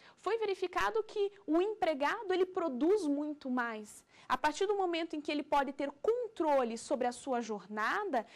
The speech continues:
e a independência para definir que momento ele irá realizar o trabalho, ele pode, por exemplo, passar um maior tempo com a sua família e depois realizar aquele trabalho.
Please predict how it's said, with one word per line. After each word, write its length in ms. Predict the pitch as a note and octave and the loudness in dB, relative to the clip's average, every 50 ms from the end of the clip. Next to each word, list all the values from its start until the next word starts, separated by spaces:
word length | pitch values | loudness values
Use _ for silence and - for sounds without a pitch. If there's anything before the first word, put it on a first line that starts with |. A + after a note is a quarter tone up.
| - - | -14 -4
e 100 | A#3+ B3+ | 0 0
a 80 | B3+ C4+ | 2 2
independência 920 | D4+ E4 D#4 D4+ E4+ F4 - E4 D#4 D4 C4+ A#3+ C4+ E4+ B4 - - A#4 | 2 0 -2 -2 -4 -4 -4 -4 -2 -2 -2 -2 -4 -4 -6 -4 -6 -6
para 240 | - - F4+ E4+ D#4+ | -2 0 0 0 0
definir 760 | C4+ D4+ D#4+ - - - D4+ C#4+ C4+ C4 C4 B3+ A#3 G#3+ - - _ _ _ _ _ | -2 -4 -8 -8 -8 -8 -6 -4 -2 -2 -2 -2 -4 -6 -8 -12 _ _ _ _ _
que 160 | - - D4+ | -8 -4 -4
momento 680 | D#4 D4+ D4 C#4+ C4 B3+ B3+ C4 D4 F4 B4 C#5+ D5 - | -2 0 0 0 0 -2 -4 -2 -4 -4 -6 -6 -6 -6
ele 160 | A4 G4 D#4+ D#4 | -4 -2 -2 -2
irá 180 | C#4+ C4 C4 | -2 -2 -2
realizar 560 | C4 B3+ C4 C4 A#3+ B3 A#3+ A3+ A3 G#3+ G#3+ | -2 -4 -4 -4 -4 -4 -6 -6 -6 -6 -8
o 60 | A3 G#3 | -8 -10
trabalho, 680 | - G#3+ F#3+ F#3 G3+ G#3+ D#4 A#4 C#5+ C5 F#4+ A3+ G3+ - _ _ _ _ _ _ _ _ _ _ _ _ | -14 -14 -6 -4 -2 -2 -2 -2 -2 -4 -4 -4 -4 -10 _ _ _ _ _ _ _ _ _ _ _ _
ele 160 | - D#4+ F4 F4 | -4 -4 -4 -2
pode, 280 | F#4 D4 C4+ B3 - | 2 2 2 2 0
por 160 | - - A3+ | -6 -8 -8
exemplo, 540 | G#3 G3+ F#3+ G3+ A3+ C4+ G4+ A#4 - - - - - - _ | -8 -8 -6 -6 -6 -6 -6 -10 -12 -12 -14 -14 -20 -6 _
passar 260 | - C#4+ - E4 C#4 | -4 -2 0 0 -2
um 100 | C#4+ C#4 | -2 -2
maior 400 | C#4 C4+ C4 B3 B3+ B3+ B3+ B3+ | -2 0 0 2 2 0 0 0
tempo 280 | - C4+ C4+ C4+ C4 C4 | -2 -2 -2 -2 -6 -6
com 200 | - C4 B3 A#3 | -6 -4 -2 -2
a 60 | A#3 | -2
sua 180 | - - A#3 A3 | -4 -4 -6 -6
família 580 | - - G#3+ G#3 G#3 A#3+ C#4+ G4 B4+ B4+ G4+ - - - _ | -6 -6 -8 -8 -6 -4 -2 0 0 0 -2 -4 -6 -6 _
e 120 | G4+ F4 | -2 -2
depois 480 | G4 F#4+ F#4+ - E4 D#4+ F4+ B4 B4 - | -2 -2 -4 -6 -6 -4 -2 -4 -4 -4
realizar 440 | - F4+ D#4+ C#4+ C#4+ B3+ C#4+ B3+ | -4 -4 -4 -2 -2 -2 -2 -2
aquele 240 | B3 A#3+ - B3+ A#3+ | -2 -4 -4 -6 -8
trabalho. 480 | A#3 - A3+ G#3 G3+ G#3+ G3 F#3+ G3 | -6 -6 -8 -8 -6 -8 -8 -8 -12